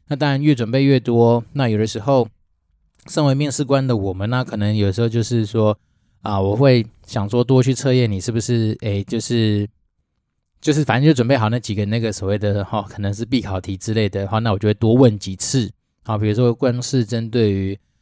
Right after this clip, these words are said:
呃，积极主动，好，我可能就会问了两三个案例之后不够，我再问四五个之类。那如果说假设我们今天就是以准备这东西的角度出发的话，那当然你大概准-，多准备一些，甚至你多想到一些，先把它给记录下来。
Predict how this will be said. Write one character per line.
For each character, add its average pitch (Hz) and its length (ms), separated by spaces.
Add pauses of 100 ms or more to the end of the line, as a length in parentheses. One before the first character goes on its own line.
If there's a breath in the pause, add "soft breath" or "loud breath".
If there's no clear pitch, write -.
(160)
呃， 107 160
积 123 120
极 113 140
主 98 140
动， 104 260
好， 101 140
我 104 80
可 107 120
能 95 120
就 113 120
会 113 300
问 127 180
了 104 120
两 101 160
三 127 180
个 117 80
案 120 120
例 113 120
之 107 80
后 110 60
不 104 100
够， 113 220
我 95 60
再 120 140
问 117 140
四 - 240
五 101 100
个 98 160
之 113 200
类。 110 160
那 131 180
如 127 140
果 143 80
说 135 120
假 117 160
设 135 140
我 120 60
们 107 100
今 113 140
天 123 320
就 131 100
是 - 120
以 107 140
准 107 200
备 123 80
这 120 80
东 113 120
西 117 120
的 107 80
角 101 160
度 120 160
出 113 160
发 113 140
的 101 60
话， 110 140
那 120 140
当 117 120
然 104 120 (480)
你 120 80
大 147 100
概 151 80
准-， 107 240 (160)
多 151 220
准 107 260
备 127 160
一 123 80
些， 123 220
甚 135 180
至 135 80
你 113 140
多 151 200
想 110 260
到 113 200
一 120 60
些， 113 220
先 120 200
把 107 80
它 104 160
给 98 240
记 123 260
录 110 160
下 104 220
来。 90 180